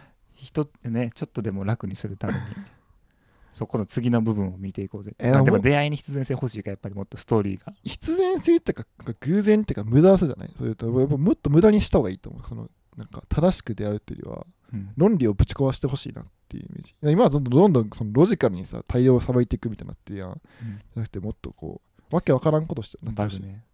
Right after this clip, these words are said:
Speaker 2: 恋愛なんてわけわからんやん。
Speaker 1: わけわからん。
Speaker 2: わけわからんくしてほしいなって思う。
Speaker 1: いや、でも、本当にそれキーワードやね、多分。
Speaker 2: うん。
Speaker 1: この二千二十年代。どっ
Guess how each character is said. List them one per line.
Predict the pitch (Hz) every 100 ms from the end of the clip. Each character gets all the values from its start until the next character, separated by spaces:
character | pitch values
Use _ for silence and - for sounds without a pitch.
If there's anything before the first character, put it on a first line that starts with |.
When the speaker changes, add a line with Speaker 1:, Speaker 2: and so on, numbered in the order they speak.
| - 151
Speaker 2:
恋 | 339
愛 | 359
な | 320
ん |
て | 139
わ | -
け | 131
わ |
か | - 151
ら |
ん | 170
や | 90
ん。 | - _ _ 120
Speaker 1:
わ |
け | 117
わ | 107
か | 120
ら | 104 104
ん。 | 139 -
Speaker 2:
わ | 160 339
け | -
わ | 160
か | 175
ら |
ん | 175
く |
し | -
て |
ほ |
し | 117 107
い |
な | 104
っ |
て | - 92
思 | 85
う。 | 87 - _ - - - - - - _ _ _ -
Speaker 1:
い |
や、 | 113
で | 127
も、 | 107
本 | - 165 160
当 | 165
に |
そ | 151 151
れ |
キ | 143 151
ー | 147
ワ | 113
ー |
ド | 95
や |
ね、 | 92 170 107 95
多 | 110
分。 | 101
Speaker 2:
う | 104 98 101
ん。 | - _ _ _ _ _
Speaker 1:
こ | -
の | 101
二 | 104
千 | 117 110
二 | 101
十 | 101 104
年 | 101 95
代。 | 95 92 _ _ - _ _ _ _ _
ど |
っ | 135